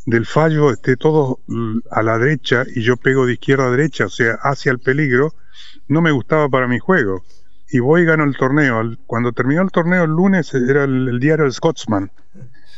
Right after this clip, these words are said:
Eh, a-, a-, el título decía, "Vicente Fernández", eh, entre paréntesis ponía, "no le gusta la cancha, y, y, pero es el campeón". Pero <laughs>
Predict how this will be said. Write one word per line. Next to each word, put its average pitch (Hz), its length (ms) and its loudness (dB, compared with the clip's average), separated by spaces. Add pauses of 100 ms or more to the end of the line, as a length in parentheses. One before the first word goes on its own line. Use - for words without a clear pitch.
(160)
Eh, 117 260 2
a-, 113 300 -2
a-, 117 160 2
el 113 100 0
título 165 360 2
decía, 127 340 2
"Vicente 156 420 -2
Fernández", 151 600 0 (580)
eh, 120 220 2
entre 117 240 0
paréntesis 127 600 0
ponía, 131 300 2
"no 131 160 2
le 139 140 4
gusta 131 420 0
la 117 160 0
cancha, 156 480 0 (720)
y, 117 760 0
y, 269 60 4 (120)
pero 139 180 4
es 160 140 0
el 135 80 2
campeón". 135 500 0 (840)
Pero 147 240 2
<laughs> - 180 -8